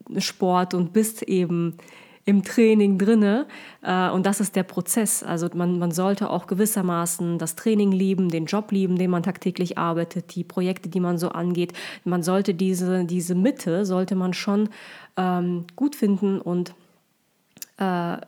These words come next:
das Ergebnis ist dann hoffentlich die Belohnung für die gute Arbeit, die man geleistet hat, weil sie dann, äh, wie soll ich sagen, auf Englisch heißt es aligned, weil es, ähm,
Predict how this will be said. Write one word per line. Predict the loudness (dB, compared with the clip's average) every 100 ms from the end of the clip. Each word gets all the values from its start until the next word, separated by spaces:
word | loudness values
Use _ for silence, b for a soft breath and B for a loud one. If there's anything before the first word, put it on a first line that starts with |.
| _ -6
das | -4 -2
Ergebnis | -2 0 0 -2 -2
ist | -6 -4
dann | -4
hoffentlich | -2 -2 -2 -2
die | -4
Belohnung | 0 0 2 0
für | -2 -6
die |
gute | -6 -4 -4
Arbeit, | -2 -2 0
die |
man | -2 -2
geleistet | -2 -2 -2 -4 -6
hat, | -8 -4
weil | -4
sie | -4
dann, | -6 -6 -6 B B -18 _
äh, | -6 -4 -2 -2 -4 -6
wie | -6
soll | -4 -4
ich | -4
sagen, | -2 -2 -2 -4
auf | -4
Englisch | -4 -4
heißt | -4 -6
es | -6
aligned, | -4 -2 0 2 0 0
weil | -4
es, | -4 -6
ähm, | -4 -4 -4